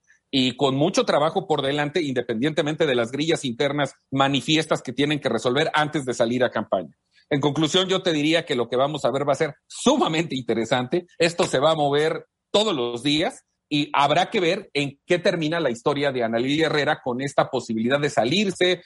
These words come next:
formar algún otro pacto y dividir los votos, que ahí sí, definitivamente le daría la victoria,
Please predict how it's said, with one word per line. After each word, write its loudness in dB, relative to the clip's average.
formar 2
algún 0
otro -2
pacto 0
y -2
dividir 0
los 0
votos, -2
que -6
ahí 2
sí, -6
definitivamente 0
le 2
daría 2
la 2
victoria, 0